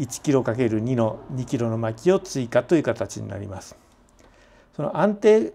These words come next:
稼働するまでは、結構薪頻繁に投入しますし、ちなみに、こう見るとですね、焚き付け前にここに並んでた薪、もうほぼほぼ全部使っちゃいました。だか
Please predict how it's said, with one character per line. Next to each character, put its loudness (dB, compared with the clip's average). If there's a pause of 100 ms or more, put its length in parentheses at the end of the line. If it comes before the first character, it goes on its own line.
稼 2
働 4
す -6
る 4
ま 4
で 2
は、 2 (340)
結 2
構 4
薪 -2
頻 -2
繁 0
に -4 (200)
投 0
入 -2
し -6
ま 0
す -8
し、 -2 (440)
ち -8
な 2
み 0
に、 0 (680)
こ 2 (440)
う -8
見 0
る -6
と -8
で -10
す -14
ね、 -6 (720)
焚 2
き -6
付 2
け 4
前 4
に 2 (340)
こ 0
こ 4
に 4
並 4
ん 2
で 6
た 4
薪、 -2 (720)
も 4
う -6
ほ -2
ぼ 4
ほ 4
ぼ 4
全 4
部 0
使 -4
っ -2
ち -4
ゃ 0
い -4
ま -8
し -14
た。 -6
だ -14
か -20